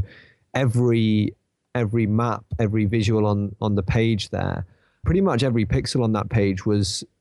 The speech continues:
was designed for this story. So, I mean, I spoke earlier with the dashboards about how templating can save time. And of course, there are significant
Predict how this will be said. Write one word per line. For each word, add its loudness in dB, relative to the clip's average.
was 0
designed 2
for 0
this 0
story. -4
So, 0
I 2
mean, 2
I 2
spoke 0
earlier 2
with 0
the -2
dashboards -2
about -2
how -4
templating 0
can -2
save 0
time. 2
And 0
of -6
course, -2
there 2
are 2
significant 0